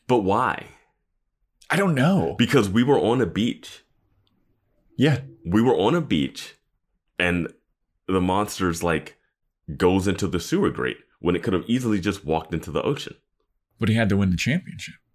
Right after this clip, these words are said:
Speaker 1: But he can't.
Speaker 2: But there's no, ch-, yeah, there's no championship to win if you're a big, hideous sea monster.
Speaker 1: Well, <laughs> yeah, but later it gets dumber. You're right. <laughs>
Speaker 2: Yeah. Like,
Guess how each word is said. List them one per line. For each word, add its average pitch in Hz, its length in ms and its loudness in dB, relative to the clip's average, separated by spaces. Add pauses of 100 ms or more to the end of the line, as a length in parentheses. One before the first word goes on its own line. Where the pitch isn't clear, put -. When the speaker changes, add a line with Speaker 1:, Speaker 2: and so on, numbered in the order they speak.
(300)
Speaker 1:
But 139 120 2
he 131 80 2
can't. 143 200 2
Speaker 2:
But 101 120 0
there's 107 180 0
no, 120 140 4
ch-, - 220 -6 (100)
yeah, 98 180 0
there's 87 220 -2
no 92 80 0
championship 92 520 -2
to 92 100 0
win 95 200 2
if 90 180 -2
you're 87 240 2
a 85 60 0
big, 82 260 0
hideous 85 560 -2 (140)
sea 104 220 -2
monster. 85 420 0
Speaker 1:
Well, - 260 2 (200)
<laughs> - 220 -16
yeah, - 880 -4
but 143 160 0
later 101 300 4
it 73 80 0
gets 76 180 -2
dumber. 69 280 -2
You're 69 180 -2
right. - 160 -4 (480)
<laughs> - 80 0 (380)
Speaker 2:
Yeah. 90 280 0 (680)
Like, 147 160 2